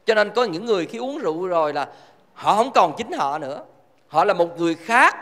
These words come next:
hoàn toàn. Cũng giống như chư bát giới, trước khi uống rượu là một anh chàng hào hoa vậy đó.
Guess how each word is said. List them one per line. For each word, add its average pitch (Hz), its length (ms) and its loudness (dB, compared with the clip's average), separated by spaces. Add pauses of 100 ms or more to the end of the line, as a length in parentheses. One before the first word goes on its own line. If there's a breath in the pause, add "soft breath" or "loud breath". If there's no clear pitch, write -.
(100)
hoàn 160 360 4
toàn. 160 320 0 (1120)
Cũng 170 160 -10
giống 226 160 4
như 214 80 -6
chư 190 180 -2
bát 208 200 0
giới, 220 220 2
trước 277 220 -6
khi 196 140 -2
uống 233 200 0
rượu 165 240 -4
là 160 120 0
một 135 160 -10
anh 170 160 -8
chàng 147 300 -2
hào 147 180 -2
hoa 165 340 2
vậy 151 100 -10
đó. 180 60 -12